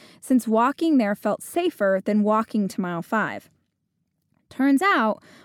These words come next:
walking to the finish line meant walking <laughs> up approximately thirty-two hills that were taller than some mountains I know. I was sweaty and grouchy by the time I arrived, grumbling under my breath about the whole ordeal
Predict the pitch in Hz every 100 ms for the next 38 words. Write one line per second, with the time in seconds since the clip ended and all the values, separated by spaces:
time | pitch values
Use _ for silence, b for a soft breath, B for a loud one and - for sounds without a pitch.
0 | B 262 311 453 - 508 494 - 339 294
1 | - 339 311 - 214 208 208 208 - 190
2 | 220 277 - 311 220 233 240 - 220 -
3 | - 311 392 - 311 254 208 208 208 208
4 | b b _ 262 294 349 381 - 277 269
5 | 254 285 247 185 185 220 220 233 - 277
6 | 302 302 294 269 262 - 247 233 220 208
7 | - 190 - - 185 170 151 151 - _
8 | _ _ _ _ _ _ - 214 226 233
9 | - 233 226 208 208 - 208 202 202 196
10 | 220 - 196 190 185 - 185 185 185 180
11 | 180 175 180 - - 190 214 247 277 302
12 | 302 285 269 233 233 226 214 196 190 -
13 | 196 185 180 - 254 285 233 226 196 190
14 | 185